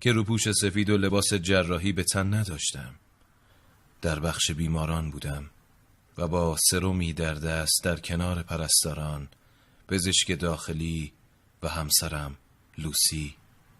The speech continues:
در جستجوی نشانه‌ای که تشخیص فعلی بیماریم رو تغییر بده. سال گذشته من و لوسی شک کرده بودیم،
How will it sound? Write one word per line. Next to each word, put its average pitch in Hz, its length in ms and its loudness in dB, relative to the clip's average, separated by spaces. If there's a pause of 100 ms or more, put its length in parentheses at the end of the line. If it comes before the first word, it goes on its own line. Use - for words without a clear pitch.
در 90 140 4
جستجوی 85 840 0
نشانه‌ای 82 760 0
که - 180 -6
تشخیص 92 800 0
فعلی 82 640 -4
بیماریم 76 600 -2
رو 73 240 -10 (800)
تغییر 80 520 -2
بده. - 180 -12 (960)
سال 120 320 2
گذشته 113 680 2
من 107 220 4
و 101 80 2
لوسی 92 380 0
شک 98 300 0
کرده 71 360 -12
بودیم، - 280 -18